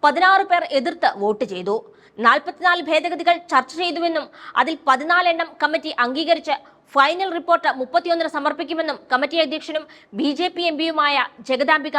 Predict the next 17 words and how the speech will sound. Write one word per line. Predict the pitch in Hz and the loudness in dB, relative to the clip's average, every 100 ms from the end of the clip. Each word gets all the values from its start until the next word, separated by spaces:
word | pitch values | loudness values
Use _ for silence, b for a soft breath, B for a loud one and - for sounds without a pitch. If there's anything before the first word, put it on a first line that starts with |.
| 277 226 | -2 -2
പൽ | 202 190 | -2 -4
പറഞ്ഞു. | 175 196 214 - _ B B 247 | -6 -8 -10 -12 _ B B 0
രാജ്യത്തെ | 262 311 359 - - | 0 0 -2 -2 -8
മുസ്ലിം | 277 277 349 359 311 | -6 -4 -4 -4 0
ചാരിറ്റബിൾ | 339 311 311 339 359 | 2 2 0 -10 -8
സ്വത്തുകൾ | 330 330 339 339 311 | -8 -4 -4 -2 -2
കൈകാര്യം | 294 330 339 320 | 0 0 0 -4
ചെയ്യുന്ന | 311 311 302 - - | -6 -4 -4 -4 -10
വഖഫ് | 220 247 339 339 254 | 0 2 2 -2 -2
ബോർഡ് | 311 330 - | 2 2 2
രീതിയിൽ | 277 285 294 311 - _ 269 | -4 -4 -6 -8 -10 _ 2
നാൽപത്തിനാല് | 254 269 359 370 359 359 | 2 4 -2 0 0 0
മാറ്റങ്ങൾ | 311 311 330 330 | -2 -4 -2 -2
കൊണ്ടുവരുന്നതാണ് | 330 302 302 294 294 269 226 175 - | -2 -4 0 -2 2 2 2 -4 -6
വഖഫ് | 220 285 - - | -4 -4 -6 -8
ഭേദഗതി | 226 233 233 214 | -4 -2 -2 -4
ബില്ല്. | 190 190 202 | -6 -2 0